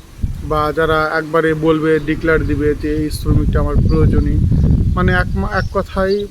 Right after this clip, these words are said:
উম, আপনার মালিক যদি ভালো হয়, সিওরিটি যদি দিয়ে থাকে, তো আপনার নুলস্তা ইনশাল্লাহ উঠবে। আহ, তবে এখন বর্তমানে একটু কম উঠতেছে, তবে নুলস্তা উঠতেছে দু চারটা করে, হয়তোবা প্রত্যেকটা শহর থেকেই উঠতেছে। আমি,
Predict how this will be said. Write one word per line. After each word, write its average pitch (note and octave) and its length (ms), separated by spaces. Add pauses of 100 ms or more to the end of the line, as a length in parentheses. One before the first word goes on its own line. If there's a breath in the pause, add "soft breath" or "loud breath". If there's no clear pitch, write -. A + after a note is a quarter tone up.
উম, E3 300
আপনার E3+ 280
মালিক E3 340
যদি F3+ 420
ভালো D#3+ 360
হয়, D3 300
সিওরিটি D#3+ 680
যদি D3 260
দিয়ে D#3 260
থাকে, D3+ 300 (540 loud breath)
তো E3 240
আপনার E3+ 340
নুলস্তা E3 440
ইনশাল্লাহ D3+ 400
উঠবে। C#3+ 360 (640 loud breath)
আহ, D3 300
তবে E3+ 180
এখন G3+ 280
বর্তমানে D#3 540
একটু D3 360
কম F3 240
উঠতেছে, F3+ 420 (100)
তবে F3 160
নুলস্তা D3+ 440
উঠতেছে E3 600 (460 loud breath)
দু E3 100
চারটা D3+ 320
করে, C3+ 260 (640)
হয়তোবা D#3+ 640 (380 loud breath)
প্রত্যেকটা F3 440
শহর D#3+ 320
থেকেই G#3+ 200
উঠতেছে। D#3+ 600
আমি, D#3 520